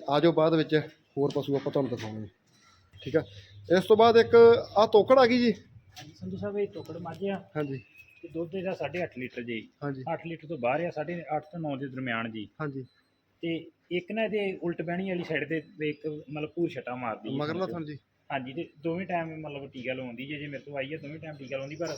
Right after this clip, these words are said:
Speaker 2: ਇਹ ਨੱਚਦੀ ਭੁੜਕਦੀ ਨਹੀਂ ਹੈ। ਟੀਕਾ ਜ਼ਰੂਰ ਲਵਾਉਂਦੀ ਹੈ ਤੇ ਮਿਲ ਏਦਾਂ ਹੀ ਪੈਂਦੀ ਹੈ ਜੀ।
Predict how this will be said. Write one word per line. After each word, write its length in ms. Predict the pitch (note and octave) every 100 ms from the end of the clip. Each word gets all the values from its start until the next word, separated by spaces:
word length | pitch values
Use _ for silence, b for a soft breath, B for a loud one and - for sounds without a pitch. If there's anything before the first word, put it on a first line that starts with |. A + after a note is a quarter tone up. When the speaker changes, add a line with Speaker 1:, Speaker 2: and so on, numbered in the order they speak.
| -
Speaker 2:
ਇਹ 140 | C3+ C3+
ਨੱਚਦੀ 320 | C3 - C3
ਭੁੜਕਦੀ 360 | C#3 C#3+ A#2
ਨਹੀਂ 180 | G#2+ A2+
ਹੈ। 120 | A2+ - _ _ _ _ - - _ -
ਟੀਕਾ 220 | B2+ E3
ਜ਼ਰੂਰ 240 | D3+ D#3+
ਲਵਾਉਂਦੀ 340 | F3+ E3+ D3 D#3+
ਹੈ 60 |
ਤੇ 60 | E3
ਮਿਲ 180 | D#3 C#3
ਏਦਾਂ 200 | A#2+ B2+
ਹੀ 40 |
ਪੈਂਦੀ 300 | B2+ A2 A#2
ਹੈ 60 |
ਜੀ। 120 | B2+